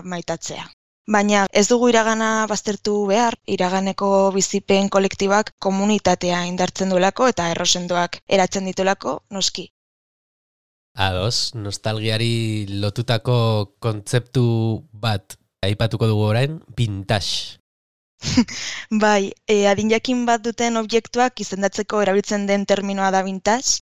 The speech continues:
Speaker 1: E, normalean denboraren poderioz hobetu diren produktuak izendatzeko erabiltzen da, berriz erabiltzen hasi direnak. Musikaren kasuan asko erabiltzen da, e, adibidez azken aldian disko musika berriz modan jarri da, e, gaur egungo prismarekin noski,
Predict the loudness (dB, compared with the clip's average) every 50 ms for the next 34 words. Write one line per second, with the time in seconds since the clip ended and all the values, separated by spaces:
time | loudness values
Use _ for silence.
0 | _ _ _ 2 2 2 2 2 2 2 2 2 2 2 0 0 -2 -2 -2 -2
1 | -2 -2 -2 -2 0 0 2 2 2 2 0 -2 -2 -2 -2 -2 -2 -2 -2 0
2 | 0 0 -2 -2 -4 -4 -2 -2 -4 -2 -2 0 0 2 2 2 2 2 2 2
3 | 2 2 4 4 2 0 0 0 0 0 2 2 0 0 2 2 2 2 2 0
4 | -2 0 2 2 4 4 4 4 2 2 0 0 2 0 0 0 -4 _ 0 2
5 | 4 6 6 6 4 2 2 2 4 4 4 2 0 0 0 2 2 2 2 0
6 | 0 -2 0 0 0 0 -2 -2 -4 -4 -6 -8 -10 -10 -12 -14 -18 _ _ _
7 | _ -4 0 2 2 4 4 4 2 2 2 2 0 2 2 0 0 0 -2 -2
8 | -2 -2 -2 0 0 0 -2 -2 -4 -4 -2 0 0 -2 -2 -4 -8 -6 -6 -4
9 | -4 -4 -4 -4 -2 0 2 4 4 4 4 2 0 -2 -2 -2 0 0 2 2
10 | 2 4 4 2 2 0 -2 _ -6 -2 0 0 0 0 -2 -4 -2 0 0 0
11 | 0 0 0 2 2 2 2 2 0 -2 -2 -4 -4 -4 -2 0 0 2 2 2
12 | 2 0 0 0 0 -2 -4 -4 -4 -2 -2 0 2 2 2 2 0 -2 0 2
13 | 2 2 2 2 0 -2 -4 -2 -2 -2 -2 0 0 0 0 0 2 2 2 2
14 | 2 0